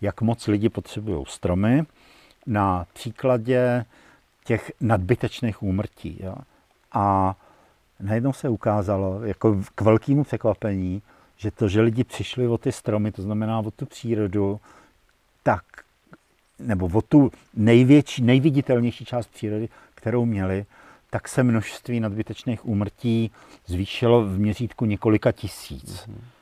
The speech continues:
Speaker 1: Jo, ono je to taková trošku kategorie, jak ty nadbytečné úmrtí jako, jako zvláštní. Stejně tak, když v Evropě máte vlnu veder,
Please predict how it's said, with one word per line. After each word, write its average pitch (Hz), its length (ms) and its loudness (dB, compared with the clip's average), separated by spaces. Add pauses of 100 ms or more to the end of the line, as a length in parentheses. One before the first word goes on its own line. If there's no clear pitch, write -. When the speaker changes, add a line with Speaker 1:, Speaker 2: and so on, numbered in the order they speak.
(160)
Speaker 1:
Jo, 110 120 -6
ono 123 160 2
je 123 60 6
to 120 140 4
taková 104 400 2
trošku 101 440 -4 (440)
kategorie, 104 680 0 (240)
jak - 160 -14 (120)
ty 117 100 0
nadbytečné 95 500 -4
úmrtí 101 320 0
jako, 104 220 4
jako 98 220 2
zvláštní. 90 520 -8 (420)
Stejně 147 360 2
tak, 123 280 4 (140)
když 92 280 -8
v - 40 -14
Evropě 131 420 -2
máte 107 300 -4
vlnu 123 260 0
veder, 113 460 0